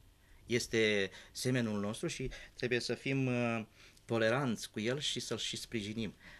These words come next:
Asta este o atitudine pozitivă a celui mai bun, al celui care nu este, ă, ă, victimizat, să zicem, de situație sau de soartă. Este bine să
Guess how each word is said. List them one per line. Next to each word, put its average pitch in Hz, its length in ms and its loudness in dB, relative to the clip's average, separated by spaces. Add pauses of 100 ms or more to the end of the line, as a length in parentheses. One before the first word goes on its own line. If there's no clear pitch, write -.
Asta 135 560 6 (200)
este 123 520 2 (160)
o 113 100 0
atitudine 127 480 2
pozitivă 120 800 2 (420)
a 123 160 4
celui 135 340 2
mai 123 240 2
bun, 120 400 0 (320)
al 117 180 2
celui 131 300 2
care 127 440 6 (220)
nu 117 240 2
este, 135 640 4 (120)
ă, 113 60 0 (420)
ă, 110 120 6
victimizat, 113 720 2
să 110 120 -2
zicem, 101 320 -2
de 104 100 0
situație - 720 -2
sau 98 240 -2
de 95 100 -2
soartă. - 400 -4 (320)
Este 104 340 -2
bine 120 360 -4 (220)
să 110 360 -2